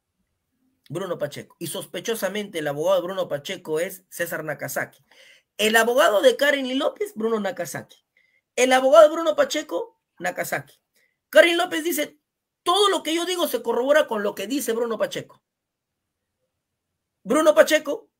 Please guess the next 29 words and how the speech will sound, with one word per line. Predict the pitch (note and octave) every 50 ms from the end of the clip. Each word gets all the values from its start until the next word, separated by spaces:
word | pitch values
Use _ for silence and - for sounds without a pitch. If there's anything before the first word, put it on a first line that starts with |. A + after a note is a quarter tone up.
| _ _ _ _ _ _ _ _ _ _ _
todavía | - G3+ G3 G3 G#3 A#3 A#3+
no | A#3 A3+
aporta | A3 A3 G#3+ A#3 A3+ A3+ G#3 F#3
ninguna | F3+ E3+ F3 G3+ F#3+ F3+ -
prueba. | F3+ F3 C3 A#2+ G#2+ - _ _ _ _ _ _ _ _ _ _ _ _ _ _ _ _ _ _ _ _ _ _ _ _ _ _ _ _ _ _ _ _ _ _ _ _ _ _ -
Muy | G3 B3+ D#4 D#4 A3+ -
sospechoso | - - B2+ B2+ - - F#3 E3 - A3 G3+ D#3 - C#3 C3+
todo | - F3+ F3+ E3
lo | D3 C3 -
que | C3+
está | - -
ocurriendo, | E3+ - C3 C#3 D3+ G3+ - - B2+ - - _ _
definitivamente. | - C3+ C#3+ C3 - C3+ C3 C3 D3 E3+ D#3+ D3 C#3 -
Entonces, | F#3+ G3 D4 C#4+ A#3 - D3+ - - _ _ _ _ _ _ _ _ _ _ _ _ _ _ _
si | - - B3+
en | B3+ C4
algún | C4+ D4 F4 G4 G4
momento | F4 E4+ E4 C#4+ G3+ C#3 - A2+ A2+ - - _ - _ _ _ _ _ _ _ _ _
logra | D3+ D#3 F3 G#3+ B3 A#3 F3 C3+ A#2+ G#2 G#2+ - - _ _ _ _ _ _ _ _ _ _ _ _ _ _ _
ser | _ - - E3+ F3 -
condenado | - F3 C#3+ B2 B2+ C3+ D#3+ F3 D#3 C3 A2+ A2 - - _
el | - A#2+ -
presidente | A#2+ A#2 - C#3+ D#3 D3+ D3 D#3 D3+
Castillo | - C3+ A#2+ - - F#3 F#3 D#3 B2+
y | A#2
existe | - - - E3+ D#3 F#3
una | F3 E3 D3
sentencia | - C3+ B2+ B2 - D3 D3 C#3+ C3+ - B2+ B2
firme, | - - A#3+ B3+ - B3+ C4 - -